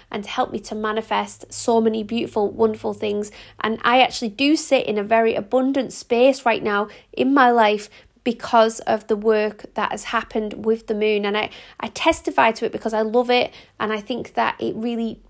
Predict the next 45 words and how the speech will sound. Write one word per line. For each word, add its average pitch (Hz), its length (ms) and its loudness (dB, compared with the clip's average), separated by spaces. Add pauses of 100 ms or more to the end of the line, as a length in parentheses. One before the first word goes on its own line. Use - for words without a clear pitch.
(160)
it - 160 -6
just - 240 -6
changes 240 420 2
people's 214 420 -4
worlds, 208 380 2
changes 226 300 -4
people's 214 460 -6
energies, 233 440 -2
vibrations, 220 800 -2 (360)
and 214 180 -4
brings 269 380 0
us 226 200 2
into 233 400 0
that - 180 2
space 220 500 0
of 214 200 -4
alignment. 208 680 2 (380)
So 247 200 4
if 226 180 2
you're 349 180 8
not 381 160 6
in 359 80 6
a 359 40 8
moon 381 240 8
ceremony 311 460 6
group, 247 400 4
you 233 140 2
need 285 260 8
to 370 80 8
get 392 220 8
in 427 140 6
one, 311 200 8 (240)
and 311 80 4
you 330 60 6
can 359 160 6
come 370 160 4
into 359 240 2
mine. 285 400 2
I've 240 180 -2
got 226 220 0
Lunar 285 360 0
Abundance 247 680 -2 (120)
Activation 294 920 -2 (100)
Queens 277 560 0
group. 220 380 0